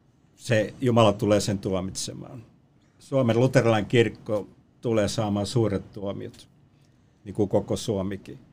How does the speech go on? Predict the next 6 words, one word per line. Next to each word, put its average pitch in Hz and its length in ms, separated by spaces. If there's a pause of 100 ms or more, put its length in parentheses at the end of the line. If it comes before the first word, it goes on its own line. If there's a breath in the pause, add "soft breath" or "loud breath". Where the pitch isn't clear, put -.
(1300)
Että 117 320
valitettavasti 139 1120 (1300 loud breath)
se - 180
on 117 120
näin, 131 240
mutta 117 320